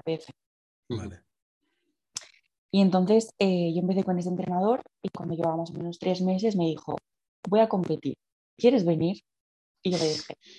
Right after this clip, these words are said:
Speaker 1: "Pues vamos". <laughs> O sea,
Speaker 2: <laughs>
Speaker 1: como si fuera a ir a entrenar a un gimnasio, ¿sabes?
Speaker 3: ¿De esto hace
Speaker 2: Ujú.
Speaker 3: cuánto?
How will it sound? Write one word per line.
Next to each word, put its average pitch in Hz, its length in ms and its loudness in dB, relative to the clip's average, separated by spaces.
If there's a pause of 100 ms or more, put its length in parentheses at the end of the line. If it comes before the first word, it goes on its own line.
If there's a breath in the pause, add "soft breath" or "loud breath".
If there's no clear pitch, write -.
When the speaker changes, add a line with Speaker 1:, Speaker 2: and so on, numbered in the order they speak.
(560 soft breath)
Speaker 1:
"Pues 165 160 4
vamos". 160 240 2 (160)
<laughs> 208 840 4
O - 40 -8
sea, 214 160 8
Speaker 2:
<laughs> - 0 -
Speaker 1:
como 214 180 4
si 208 120 2
fuera 202 240 4
a 220 40 6
ir 220 120 4
a 208 40 4
entrenar 196 320 0
a 180 60 2
un 185 80 -2
gimnasio, 170 460 -4
¿sabes? 165 440 -6 (180)
Speaker 3:
¿De 135 180 -4
esto - 140 2
hace 156 120 0
Speaker 2:
Ujú. 120 60 -2
Speaker 3:
cuánto? 147 460 2